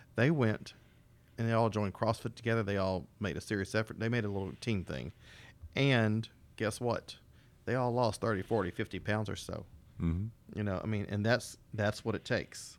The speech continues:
Speaker 2: Yeah, you, it, only the strong is gonna survive. And so I've resolved in my mind that, you know what? I'm gonna do the best I can to be here five years from now.
Speaker 1: Well,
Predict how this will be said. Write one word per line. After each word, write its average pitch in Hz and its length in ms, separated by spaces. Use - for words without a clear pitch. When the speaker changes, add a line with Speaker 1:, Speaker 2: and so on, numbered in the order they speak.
Speaker 2:
Yeah, 95 80
you, 80 200
it, 87 180
only 131 200
the 107 80
strong 113 320
is 80 60
gonna 73 140
survive. 78 380
And 82 140
so 76 200
I've 92 380
resolved 80 600
in 78 80
my 87 200
mind 90 400
that, - 120
you 87 60
know 92 140
what? 110 260
I'm 90 80
gonna 95 80
do 90 80
the 78 80
best 92 400
I 95 160
can 98 300
to 73 60
be 101 220
here 76 320
five 85 380
years 90 180
from 67 160
now. 60 80
Speaker 1:
Well, 143 260